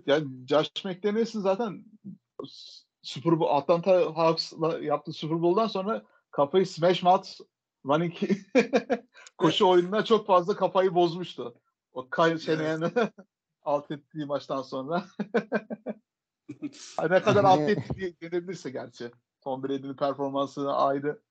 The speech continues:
Speaker 1: şekilde parantez açmak lazım o Super Bowl'da. İşte, işte, hmm, Sonny Michel ilk geldi çaylak senede işte dediğim gibi en fazla yirmi topu olan workhorse running back olarak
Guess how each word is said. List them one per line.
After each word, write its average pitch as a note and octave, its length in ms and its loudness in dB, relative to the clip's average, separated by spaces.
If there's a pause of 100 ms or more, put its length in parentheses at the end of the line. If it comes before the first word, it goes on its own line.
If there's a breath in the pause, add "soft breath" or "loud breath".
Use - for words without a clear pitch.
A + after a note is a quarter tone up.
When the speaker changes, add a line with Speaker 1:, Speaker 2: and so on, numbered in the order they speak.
(420)
Speaker 1:
şekilde B2+ 220 -6
parantez C3+ 360 2
açmak B2+ 400 -4
lazım B2 280 0
o A#2+ 60 -6
Super B2 320 -10
Bowl'da. D3 460 0 (1300)
İşte, G3 260 2 (420)
işte, - 300 -6 (640)
hmm, B2 380 -8 (440)
Sonny D#3 320 2
Michel F3 640 0 (320)
ilk E3+ 340 -4 (100)
geldi D#3 320 2
çaylak F3 340 -2
senede D3+ 300 -6
işte C#3 240 -12
dediğim C3+ 280 -8
gibi D3 280 -2 (640)
en F#3 160 2
fazla F3+ 320 4
yirmi F3 380 0
topu F#3+ 300 2
olan G3 160 4
workhorse F#3+ 520 0
running E3+ 220 -2
back F3 140 -4
olarak F3 260 0